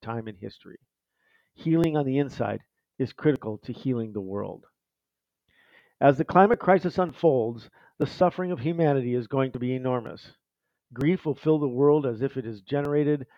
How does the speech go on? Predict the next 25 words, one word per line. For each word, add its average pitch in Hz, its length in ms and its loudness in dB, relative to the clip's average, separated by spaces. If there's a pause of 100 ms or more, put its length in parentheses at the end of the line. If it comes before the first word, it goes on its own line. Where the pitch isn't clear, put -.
(240)
out 131 120 0
of 107 100 -4
atmospheric 127 680 -4
carbon. 107 420 -10 (1120)
We 165 160 4
will 165 260 4
live 170 220 2
and 139 180 -2
breathe 156 400 -2
grief 151 380 -2
as 120 160 -8
a 120 60 -4
way 143 260 2
of 135 160 -4
nourishing 135 460 -6
ourselves 113 680 -6 (280)
because 131 280 -2
there 120 120 0
won't 135 260 -10
be 139 240 -4
any 127 220 -6
choice 123 360 -8
in 123 80 -14
the 110 80 -14
matter. 104 460 -8